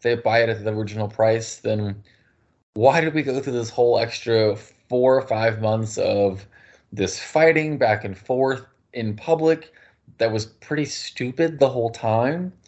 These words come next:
It, it was, was it just an ego show that Musk had to,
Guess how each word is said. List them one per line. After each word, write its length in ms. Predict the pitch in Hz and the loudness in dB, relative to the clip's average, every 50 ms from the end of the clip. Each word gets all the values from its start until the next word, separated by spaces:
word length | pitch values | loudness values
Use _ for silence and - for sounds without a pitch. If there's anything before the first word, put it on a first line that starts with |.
| _ _ _ _ _ _ _ - | _ _ _ _ _ _ _ -6
It, 300 | - - - - - 110 | -2 0 0 2 2 0
it 20 | 127 | 0
was, 340 | 127 120 107 107 - - _ - | 0 -2 -4 -6 -8 -16 _ -8
was 200 | 131 117 104 107 | -6 -4 -2 -2
it 100 | 120 113 | -2 -4
just 300 | - - 123 117 - - | -2 0 -2 -2 -2 -4
an 100 | 101 98 | -6 -6
ego 400 | 82 101 120 117 170 170 180 190 | -4 -4 -2 2 4 6 6 6
show 520 | 180 - - 185 185 190 202 214 - - - - | 4 2 2 4 6 6 6 6 4 2 0 -4
that 200 | 110 98 - 107 | -4 -4 -2 0
Musk 300 | 110 117 131 127 - - | 2 2 2 2 0 0
had 240 | - 127 123 110 | 2 2 2 4
to, 460 | 117 123 120 113 113 110 107 107 107 | 6 6 8 8 8 6 4 2 0